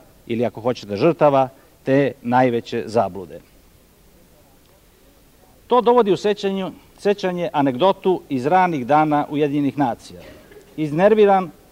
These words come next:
što, ostajući u beznadežnoj manjini, sovjetski predstavnik Višinski pretenduje da govori u ime celog čovečanstva, delegat Južne Afrike,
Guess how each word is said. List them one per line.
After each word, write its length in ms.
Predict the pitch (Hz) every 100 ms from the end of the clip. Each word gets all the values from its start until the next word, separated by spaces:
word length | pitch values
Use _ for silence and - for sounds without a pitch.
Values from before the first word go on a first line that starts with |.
| -
što, 400 | - 156 143 -
ostajući 560 | 143 160 - 160 139 139
u 40 |
beznadežnoj 640 | 120 131 170 180 165 127
manjini, 460 | 123 123 156 190 170 - _ - - _ _ _ _ _ _
sovjetski 520 | - 196 202 196 160
predstavnik 540 | 139 175 165 165 143 -
Višinski 600 | 139 196 190 - 107 - _ _ -
pretenduje 440 | 170 175 175 151
da 100 | 135
govori 340 | 127 156 160 147
u 40 |
ime 160 | 147 139
celog 340 | - 160 143
čovečanstva, 640 | - 120 139 196 - 226 202 - _ - - _ -
delegat 480 | 156 226 233 185
Južne 300 | 202 196 143
Afrike, 480 | 127 131 180 - 185